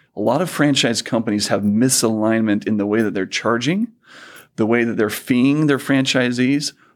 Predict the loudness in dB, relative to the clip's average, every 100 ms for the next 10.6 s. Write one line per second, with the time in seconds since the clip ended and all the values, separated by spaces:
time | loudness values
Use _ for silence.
0 | -2 2 2 0 0 0 0 -2 0 0
1 | -2 -4 _ _ -4 0 2 2 2 2
2 | 2 0 -2 -2 -6 -4 -4 -2 -2 -2
3 | 0 -2 -6 _ _ _ _ -2 0 0
4 | -2 -2 0 0 -2 -6 -12 _ _ _
5 | _ -20 -12 -4 0 0 0 2 2 0
6 | -2 -2 0 -2 -2 -10 -10 _ _ _
7 | _ 0 2 2 2 0 0 0 2 2
8 | 0 -2 -4 _ _ _ -8 0 2 2
9 | 0 0 -2 -2 -2 0 0 2 0 -2
10 | -4 -2 0 2 0 -2